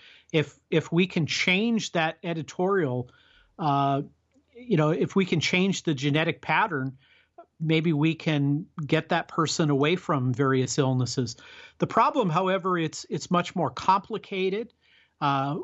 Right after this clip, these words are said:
we don't know that we can do that. And, you know, again, do, are we in a position of, with wisdom and ethical understanding,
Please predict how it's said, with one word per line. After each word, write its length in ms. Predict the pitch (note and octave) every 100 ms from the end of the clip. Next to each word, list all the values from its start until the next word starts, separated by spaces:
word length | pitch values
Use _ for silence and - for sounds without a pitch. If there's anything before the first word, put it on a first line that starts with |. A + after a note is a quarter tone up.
| D#4+
we 240 | F#3+ D#3+
don't 220 | F3 E3+
know 240 | D3+ D#3+ F#3+
that 180 | G3+ F#3
we 120 | F3+
can 200 | F#3+ D#3+
do 200 | E3+ E3+
that. 400 | D#3 D3+ F#3 - _
And, 500 | D#3 D3+ D#3 D#3 C3+ - A3 D3+
you 120 | D#3+
know, 480 | D#3 E3+ D#3+ - A#3
again, 540 | D#3+ C3 F3 A#3 C#3+ C#3+ _ _ _ _ _ C#4 _ D#3+
do, 120 | G#3
are 140 | - G3
we 180 | A#3 D4
in 80 |
a 40 | B3
position 540 | - D#3 G3 - G3+
of, 180 | D#3 B2+ C#3+ -
with 200 | D#3 D3
wisdom 720 | C3 D3+ F#3+ G3 - D3+ C3
and 280 | C3 C#3 C#3 - _ -
ethical 480 | F3+ A3 - F#3+
understanding, 1080 | E3 E3+ D#3 - - D#3+ E3+ F3+ C#3 B2 B2+